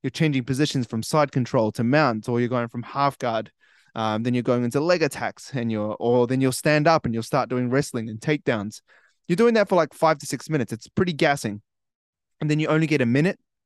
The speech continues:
to ninety seconds off, and then you go back and you do it with someone else. And this next person could be huge.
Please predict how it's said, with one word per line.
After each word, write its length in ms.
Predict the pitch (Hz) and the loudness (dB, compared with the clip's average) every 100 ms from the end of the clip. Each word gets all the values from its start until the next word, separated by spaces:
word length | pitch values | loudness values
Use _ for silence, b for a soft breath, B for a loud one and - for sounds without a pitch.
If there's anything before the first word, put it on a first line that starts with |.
| _ _ _ - | _ _ _ -4
to 100 | 147 | -2
ninety 440 | 139 139 151 151 | 2 0 0 -2
seconds 340 | 147 131 120 | -4 -2 2
off, 300 | 147 202 - - | 4 2 0 -10
and 160 | 127 | -4
then 100 | 135 | -2
you 80 | 135 | -2
go 160 | 131 117 | 0 -2
back 160 | 113 | -2
and 60 | 123 | -4
you 60 | |
do 80 | 120 | -4
it 40 | 101 | -4
with 80 | |
someone 240 | 117 117 151 | -2 0 2
else. 360 | 202 117 - - | 2 0 -8 -10
And 140 | 120 | -4
this 180 | 175 - | -4 -4
next 280 | 127 220 - | -2 -4 0
person 280 | 139 113 110 | -2 -2 -6
could 140 | 127 | -6
be 80 | 131 | -8
huge. 560 | - 269 233 113 - | -2 2 2 0 -8